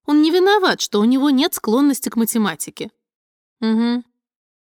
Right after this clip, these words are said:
Робин все еще переживал, что Дэвид выбрал специализацией английскую литературу. Он хотел стать драматургом.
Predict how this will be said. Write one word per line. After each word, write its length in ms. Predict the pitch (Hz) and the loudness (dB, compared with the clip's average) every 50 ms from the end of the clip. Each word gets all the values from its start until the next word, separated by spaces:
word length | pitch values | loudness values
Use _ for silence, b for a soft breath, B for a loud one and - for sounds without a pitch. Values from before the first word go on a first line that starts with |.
| _ _ | _ _
Робин 380 | - 196 254 302 240 214 185 170 | -4 -2 -2 0 0 -2 -2 -4
все 200 | - - 247 240 | -4 -2 -2 -2
еще 220 | 226 - - 226 | 0 -2 -4 -4
переживал, 680 | 208 240 226 220 233 214 240 254 240 233 202 170 156 | -2 -2 -2 -2 -2 -2 -2 -2 -2 -2 -2 -4 -4
что 220 | - - - - 180 | -8 -10 -8 -8 -6
Дэвид 440 | 185 214 269 294 285 214 175 - | -2 0 0 0 0 0 -2 -4
выбрал 320 | - 190 214 202 208 196 175 | -2 -2 0 0 -2 -4 -6
специализацией 840 | - - 202 - - 196 185 190 185 180 233 262 269 - - 208 185 | -6 -8 -8 -6 -4 -2 -2 -2 -2 0 -2 -2 -2 -2 -4 -4 -4
английскую 600 | - 190 190 196 185 202 208 190 - - 214 202 | -4 -4 -4 -2 -2 -2 -2 -2 -2 -2 -2 -2
литературу. 680 | 190 185 - - 202 202 214 - - 202 165 156 180 185 _ _ _ _ _ _ | -2 -4 -4 -4 -4 -4 -4 -4 -4 -6 -6 -8 -12 -14 _ _ _ _ _ _
Он 100 | - 175 | -10 -8
хотел 300 | - - 185 - 190 175 | -6 -6 -4 -4 -4 -4
стать 260 | - - - 175 170 | -4 -4 -6 -6 -4
драматургом. 680 | 165 185 180 190 196 208 - - 160 - 190 - 196 208 | -4 -2 -2 0 -2 -2 -4 -6 -8 -8 -8 -10 -12 -12